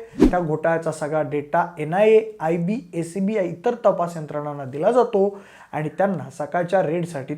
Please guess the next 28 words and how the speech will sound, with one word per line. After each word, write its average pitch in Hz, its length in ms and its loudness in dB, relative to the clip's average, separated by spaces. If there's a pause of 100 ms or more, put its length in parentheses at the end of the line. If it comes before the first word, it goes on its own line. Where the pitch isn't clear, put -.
तयार 151 200 -2
राहण्यास 135 320 -8
सांगितलं 160 400 -2
जातं. - 220 -14 (480)
त्यांच्या 135 260 -2
जोडीला 175 440 2 (260)
सीआयएसएफ 254 580 6 (320)
आणि 247 180 -2
सीआरपीएफला 233 600 2
सुद्धा 170 280 -2
बोलावलं 180 360 6
जातं. 139 280 -6 (460)
पुढं 277 180 10
सहा 240 260 0
मे 220 140 -2
दोन 190 160 0
हजार 185 240 0
बावीस 170 320 -2
रोजी 185 320 -2 (380)
सकाळी 269 380 8
ईडी 202 400 4 (220)
आणि 214 260 4
इतर 233 280 4
तपास 190 440 0
यंत्रणांच्या 156 600 -4
सहा 139 300 -8
टीम्स 233 520 0
विभागून 190 500 2